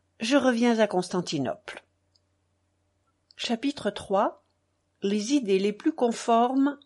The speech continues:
au temps présent. L'Église d'Orient et ses chefs ont vécu, pendant les quatre siècles de leur asservissement par les Turcs, en intime communion avec les idées de la Russie.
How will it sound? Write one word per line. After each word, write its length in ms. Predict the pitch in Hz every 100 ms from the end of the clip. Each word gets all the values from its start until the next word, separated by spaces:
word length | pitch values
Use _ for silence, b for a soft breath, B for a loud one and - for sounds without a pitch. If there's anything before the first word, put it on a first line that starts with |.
| -
au 100 | 233
temps 240 | - 311
présent. 420 | 302 196 156 147 - _ _ _ _ _ _ _ _ _ _ _ _ _ _ -
L'Église 560 | 226 254 247 330 339 190
d'Orient 540 | 208 196 220 277 269
et 80 | 170
ses 200 | - 160
chefs 500 | - 240 254 254 - - -
ont 100 | 254
vécu, 600 | 180 160 - 180 - - _ _ _ _ -
pendant 280 | 208 214 214
les 120 | 208
quatre 360 | - 302 - 254
siècles 500 | - 262 285 254 190
de 120 | 202
leur 260 | 196 202
asservissement 720 | 247 240 214 202 202 - 208 202
par 200 | 180 160
les 100 | 160
Turcs, 480 | - 247 - - - b b b b b -
en 160 | 208
intime 480 | 262 320 302 294 277
communion 580 | - 240 240 226 240 302
avec 240 | 247 233
les 220 | 226 226 233
idées 200 | 233 277
de 100 | 262
la 120 | 269
Russie. 460 | 269 240 - -